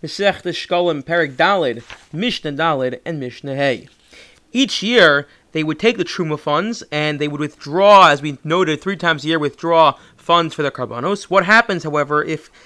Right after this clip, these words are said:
they have remaining, remaining shkalim, they have extra money at the end of the year? What would they do with those shkalim? Moser Truma Hayu Osim, but what would they do with the remainder Truma? Ukuki Zav Tzipa Lebeis Kodesh Kodashim. They would take these funds to buy gold and use it to,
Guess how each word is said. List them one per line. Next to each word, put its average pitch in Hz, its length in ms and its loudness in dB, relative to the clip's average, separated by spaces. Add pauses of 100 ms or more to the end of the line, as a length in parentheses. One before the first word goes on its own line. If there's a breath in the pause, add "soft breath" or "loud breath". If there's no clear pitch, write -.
(100)
they 156 80 -8
have 160 180 2
remaining, 175 720 -4
remaining 175 380 -2
shkalim, 202 440 2
they 147 80 -4
have 143 120 -2
extra 185 300 -2
money 170 340 -2 (180 loud breath)
at 160 120 -8
the - 80 -6
end 160 160 0
of 151 80 -4
the 151 80 -2
year? 143 240 0
What 160 140 2
would 202 100 -4
they - 20 -4
do 175 100 -4
with 180 120 2
those 156 160 -6
shkalim? 127 400 -2 (560 soft breath)
Moser 220 320 4
Truma 202 220 2
Hayu 165 260 2
Osim, 139 240 -6
but 147 80 0
what 185 60 0
would 208 100 -6
they 175 40 -12
do 165 80 -4
with 170 120 0
the 151 60 -2
remainder 135 500 -4
Truma? 151 580 -2 (480 soft breath)
Ukuki 226 320 -4
Zav 220 300 4
Tzipa 240 240 -6
Lebeis 175 360 0
Kodesh 170 220 0
Kodashim. 143 520 -2 (360 soft breath)
They 160 80 -2
would 156 100 -4
take 233 400 2
these 160 480 -6
funds 196 400 0
to 190 100 -6
buy 151 200 4
gold 185 500 0 (100)
and 151 160 -6
use 202 200 -2
it 202 160 -2
to, 170 280 -4